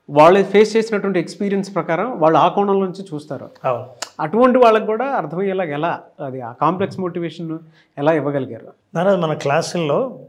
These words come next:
Speaker 2: అన్ని రకాలైన వాళ్ళకి అవసరమైన information, action, direction ఇవన్నీ ఉంటాయి. మీరు చూస్తే ఇందాక మన వీడియోలో కూడా ఫస్ట్ మనీ, సెకండ్ ది కెరీర్,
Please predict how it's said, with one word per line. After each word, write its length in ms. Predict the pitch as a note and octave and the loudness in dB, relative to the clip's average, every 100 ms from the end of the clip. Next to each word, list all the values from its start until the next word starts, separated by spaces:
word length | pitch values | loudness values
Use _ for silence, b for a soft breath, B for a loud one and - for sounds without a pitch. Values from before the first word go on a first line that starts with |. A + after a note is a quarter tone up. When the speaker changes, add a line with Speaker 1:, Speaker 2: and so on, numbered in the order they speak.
| _ _ _ _ - | _ _ _ _ -10
Speaker 2:
అన్ని 300 | C3+ D#3+ G3+ | -6 -4 0
రకాలైన 580 | G3+ G3 F#3+ F#3+ F#3 F3 | 4 4 2 0 -2 -4
వాళ్ళకి 460 | E3+ D#3 D#3 D3+ D3+ | -2 -2 -2 -4 -4
అవసరమైన 760 | B2+ B2 C#3+ C3+ C3 B2 A2+ B2 _ _ _ _ - | -4 -6 -8 -8 -10 -10 -12 -14 _ _ _ _ -12
information, 920 | C3 C#3+ - F3+ F3+ F3+ F3 G#3 B3+ - - | -10 -4 0 2 0 -4 -6 -8 -10 -12 -6
action, 540 | C3+ C#3+ - - E3+ | -4 -4 -8 -8 -4
direction 460 | C#3+ B2+ A#2 - G#2+ - _ _ _ - | -2 -2 -4 -10 -18 -20 _ _ _ -14
ఇవన్నీ 380 | C#3+ C3 D#3 E3+ | -8 -6 -6 -8
ఉంటాయి. 380 | D3 A2+ G#2+ A#2 | -8 -10 -12 -12
మీరు 240 | C3+ C3+ F#3 | -14 -10 -10
చూస్తే 280 | G3 - | -8 -6
ఇందాక 220 | G3 E3+ D#3+ | -6 -4 -6
మన 200 | D#3 C3+ | -6 -8
వీడియోలో 440 | B2+ C#3+ D3 C#3 | -8 -6 -4 -6
కూడా 320 | A2 A2+ E3+ - b b b b b | -6 -8 -8 -10 b b b b b
ఫస్ట్ 420 | - E3+ D#3 - G3 | -2 0 0 -6 -4
మనీ, 420 | D3 C3+ C3 - - _ _ _ _ _ _ - | -2 -4 -6 -10 -20 _ _ _ _ _ _ -6
సెకండ్ 460 | - D3+ F#3 F#3+ | 0 0 0 -2
ది 80 | D#3+ | -4
కెరీర్, 440 | - C#3 C3+ G#2 | -2 -2 -2 -6